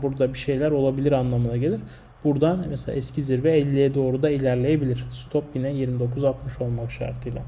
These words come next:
Ee, dinlediğiniz için teşekkür ederim. Ee, yine yeni videolarla devam edeceğiz. Sorunuz olursa her zaman beklerim.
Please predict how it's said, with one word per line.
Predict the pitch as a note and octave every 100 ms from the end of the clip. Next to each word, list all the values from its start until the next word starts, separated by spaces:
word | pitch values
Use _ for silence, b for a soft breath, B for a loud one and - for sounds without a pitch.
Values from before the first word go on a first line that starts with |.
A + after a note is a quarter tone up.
| B B B B B B B B
Ee, | C#3+
dinlediğiniz | C3 B2+ C3+ E3 E3
için | E3 D3+
teşekkür | C#3 D#3+ D#3+ E3+
ederim. | D#3 D#3 E3+ - - - - C#3+
Ee, | C3 B2 B2+ C3+ C3+ -
yine | D3+ C#3+ C#3
yeni | C#3+ C#3+ C#3
videolarla | C3+ C#3 C3 B2+ A#2+ B2
devam | C#3 D3+ D3+
edeceğiz. | D3 D3 D#3 D#3
Sorunuz | - - C#3 B2+ B2
olursa | A#2 A#2+ - C3+
her | C3
zaman | B2 A#2+ A#2+
beklerim. | C#3+ C#3 D3 D3